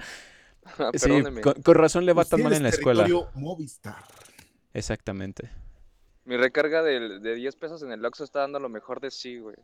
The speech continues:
Speaker 2: <laughs>
Speaker 1: Pero
Speaker 2: No hay
Speaker 1: veremos
Speaker 2: antenas
Speaker 1: qué se arma.
Speaker 2: repetidoras por allá.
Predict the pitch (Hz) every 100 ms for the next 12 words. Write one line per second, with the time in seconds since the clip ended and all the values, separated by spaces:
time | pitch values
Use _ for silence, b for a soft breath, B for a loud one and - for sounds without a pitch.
0 | - - - 214 - 196 190 - - -
1 | - - _ - 262 254 123 117 123 143
2 | 131 139 131 117 117 - 110 110 117 -
3 | 110 98 101